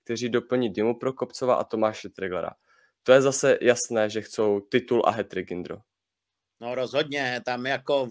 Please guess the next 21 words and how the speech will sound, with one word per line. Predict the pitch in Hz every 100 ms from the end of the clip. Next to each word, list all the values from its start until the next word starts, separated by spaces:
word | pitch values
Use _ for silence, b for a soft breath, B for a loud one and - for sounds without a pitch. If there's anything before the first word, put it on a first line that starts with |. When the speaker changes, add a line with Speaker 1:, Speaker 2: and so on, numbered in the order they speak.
| 113
Speaker 2:
o | 131
ničem | 143 156 - 170 160
jiným | 151 160
vůbec | 156 147 160 160
nejde | 151 151 160 131 b b b
uvažovat, | 135 135 151 143 156 156 156
dokonce | 151 143 156 156 160
Míra | 156 156 151 151
Jinek | 147 151
se | - 156
nebrání | 147 143 143 151 156
tím, | 143 143 151
že | 139 151
chce | - 151
v | 135
budoucnu | 139 143 151 151 151 147
i | 143 135 -
titul | 139 - 165
ženských, | 135 123 120 - 135 139 - b b b b b b - 117
který | - 135 131 139
vlastně | 139 139 - 147 139